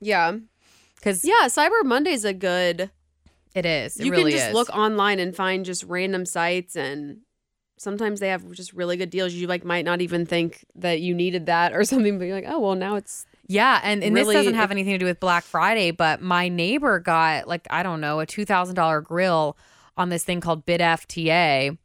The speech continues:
Speaker 1: Oh, yeah, I've heard of that,
Speaker 2: online.
Speaker 1: too.
Speaker 2: And he got it for, like, six hundred bucks, which is insane. Like, that's such a great deal. So there's just different ways that you can find grills. Uh, our other neighbors got a deep freeze 'cause John and I want a deep freeze,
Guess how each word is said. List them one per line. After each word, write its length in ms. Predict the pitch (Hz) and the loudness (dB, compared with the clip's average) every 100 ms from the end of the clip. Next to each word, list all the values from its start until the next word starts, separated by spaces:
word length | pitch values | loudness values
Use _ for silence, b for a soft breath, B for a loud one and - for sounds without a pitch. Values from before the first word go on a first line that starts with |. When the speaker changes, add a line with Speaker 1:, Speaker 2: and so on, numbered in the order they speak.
| - | 0
Speaker 1:
Oh, 160 | 202 | 2
yeah, 220 | 196 185 | 4 4
I've 80 | 175 | 4
heard 100 | 175 | 4
of 40 | 175 | 4
that, 140 | 175 208 | 4 4
Speaker 2:
online. 240 | 160 151 185 | 4 2 0
Speaker 1:
too. 40 | |
Speaker 2:
And 140 | - 180 | -4 0
he 180 | 202 190 | 0 -2
got 320 | - 180 185 | 0 2 2
it 80 | 180 | 0
for, 140 | 196 | 0
like, 260 | 180 165 - _ _ | 2 2 -2 _ _
six 320 | - - 208 | -6 -4 -2
hundred 260 | 247 240 233 | -2 -2 0
bucks, 480 | 160 214 269 - - | 2 4 2 -4 -4
which 200 | 196 - | -2 -2
is 300 | - 196 180 | -2 -2 -2
insane. 720 | - 185 - - 277 370 131 123 | -4 -4 -4 -2 0 0 -2 -4
Like, 120 | 156 | -4
that's 140 | 196 | -2
such 180 | - 277 | -2 -2
a 40 | 208 | -2
great 260 | 151 117 | -2 -2
deal. 240 | - 73 - | -4 -8 -8
So 160 | - 208 | -4 0
there's 180 | 226 233 | 0 -2
just 180 | 294 | -4
different 300 | - 185 175 | -4 -4 -4
ways 220 | 107 151 165 | -2 -2 -4
that 100 | - | -8
you 80 | |
can 140 | 151 160 | -8 -4
find 240 | 151 151 | -2 -2
grills. 260 | 160 156 - B B B B - | 0 -2 -2 B B B B 0
Uh, 40 | |
our 300 | 175 151 175 | 2 4 2
other 140 | 196 202 | 2 0
neighbors 300 | 175 170 170 | 0 0 0
got 140 | 175 | 0
a 60 | 151 | -2
deep 280 | 151 185 - | -2 -6 -4
freeze 320 | 170 147 151 | -4 -2 -2
'cause 140 | 175 | -4
John 200 | - 165 | -2 0
and 60 | 170 | 0
I 40 | |
want 160 | 156 143 | -2 -4
a 40 | |
deep 240 | 147 190 - | -6 -10 -8
freeze, 480 | 165 147 147 - | -4 -4 -4 -8